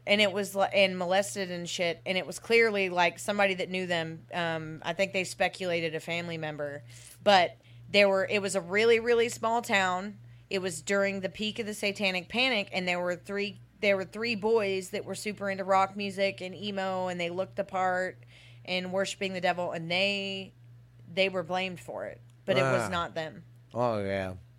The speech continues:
Speaker 1: Yeah.
Speaker 2: No, back in the eighties, they was, uh, they was saying it was the recording artist putting hidden me-, hidden messages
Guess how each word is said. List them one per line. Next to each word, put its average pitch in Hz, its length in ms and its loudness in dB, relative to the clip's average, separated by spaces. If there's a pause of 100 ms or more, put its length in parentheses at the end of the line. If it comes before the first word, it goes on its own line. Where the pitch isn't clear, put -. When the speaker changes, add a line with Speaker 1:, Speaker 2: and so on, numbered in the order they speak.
(220)
Speaker 1:
Yeah. 123 260 -4 (760)
Speaker 2:
No, 147 260 4
back 147 300 6
in 147 60 -4
the 147 140 4
eighties, 139 480 4
they 131 160 6
was, 123 280 0
uh, 113 320 4 (1040)
they 143 160 2
was 143 220 0
saying 147 380 4
it 139 120 2
was 135 200 0
the 127 100 2
recording 139 560 2
artist 107 420 0
putting 127 260 0
hidden 131 340 -2
me-, 135 200 2 (100)
hidden 135 580 2
messages 113 800 0